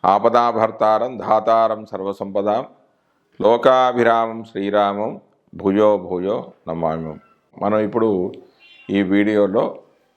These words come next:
డిసెంబర్ నెల మాస ఫలితాల గురించి మనం తెలుసుకుంటాం. దానికంటే ముందుగా మనం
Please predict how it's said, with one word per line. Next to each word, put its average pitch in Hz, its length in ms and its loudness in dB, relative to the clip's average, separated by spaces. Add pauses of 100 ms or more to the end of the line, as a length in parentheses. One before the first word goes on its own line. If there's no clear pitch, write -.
(260)
డిసెంబర్ 117 640 0
నెల 104 340 0 (840)
మాస 95 420 0
ఫలితాల 104 480 -2
గురించి 87 460 -8
మనం 120 320 -4 (800)
తెలుసుకుంటాం. - 560 -6 (500)
దానికంటే 127 640 0
ముందుగా 120 460 2
మనం 107 600 -4